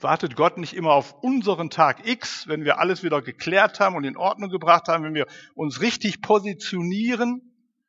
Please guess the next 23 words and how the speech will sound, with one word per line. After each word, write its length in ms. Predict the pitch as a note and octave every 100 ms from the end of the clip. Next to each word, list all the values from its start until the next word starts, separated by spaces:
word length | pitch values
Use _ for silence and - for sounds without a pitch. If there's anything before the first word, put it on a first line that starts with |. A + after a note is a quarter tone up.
| _ _ _ _ _
Das 240 | B2+ -
müssen 260 | C#3+ E3+ G#3
wir 140 | G3
tun, 300 | - G#3 G#3
wenn 100 | E3
wir 100 | D#3
das 240 | B2+ A#2+
klar 400 | - C3 C3 F3
sehen. 300 | E3 F#3 G3
Das 160 | F3+ B2+
ist 180 | D3 -
ein 140 | D3
Anspruch 500 | C#3 C#3+ G3 - G#3+
an 120 | G3 F#3
manchen 260 | F#3+ G3
Stellen, 460 | F3+ - F#3+ G3 F#3+
aber 260 | D#3 C#3+ - - _
er 340 | - F#3+ G#3+ -
ist 160 | -
die 120 | - C3+
ganze 400 | D#3 A3 - F#3
Zeit 380 | - D#3 D#3+
schon, 300 | - F3 D#3+